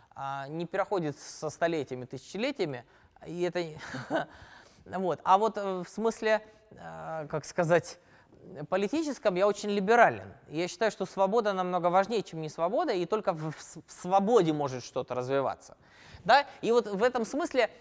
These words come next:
а, в программировании есть такой баланс. Да? Слишком много разрешишь,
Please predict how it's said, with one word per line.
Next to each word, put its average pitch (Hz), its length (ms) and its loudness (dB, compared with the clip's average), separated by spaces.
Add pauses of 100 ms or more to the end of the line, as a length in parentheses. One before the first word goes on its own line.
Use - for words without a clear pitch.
(220)
а, 190 240 6
в 175 500 -8
программировании 226 760 4
есть 240 140 -4
такой 240 220 0
баланс. 208 540 4
Да? 185 160 0
Слишком 262 460 -2
много 254 380 2
разрешишь, 262 720 0